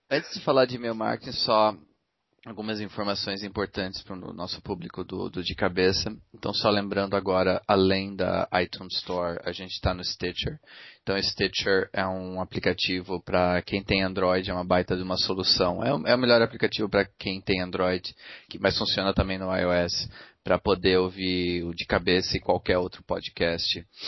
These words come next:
no caminho de casa, na academia, em qualquer lugar. Então, você consegue ouvir direto do teu celular. E também no Podflix, que aí é uma, um projeto brasileiro, um site brasileiro muito legal do Vinícius, em que tem todos os podcasts brasileiros lá que você pode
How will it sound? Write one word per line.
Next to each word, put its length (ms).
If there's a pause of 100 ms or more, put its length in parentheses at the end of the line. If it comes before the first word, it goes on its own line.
(300)
no 220
caminho 320
de 80
casa, 800
na 240
academia, 480
em 80
qualquer 280
lugar. 380
Então, 220
você 120
consegue 340
ouvir 160
direto 360
do 80
teu 160
celular. 600 (640)
E 120
também 480
no 420
Podflix, 720
que 100
aí 300
é 100
uma, 640
um 240
projeto 380
brasileiro, 600
um 60
site 340
brasileiro 360
muito 420
legal 240
do 80
Vinícius, 640
em 140
que 440
tem 140
todos 300
os 160
podcasts 600
brasileiros 640
lá 140
que 80
você 140
pode 260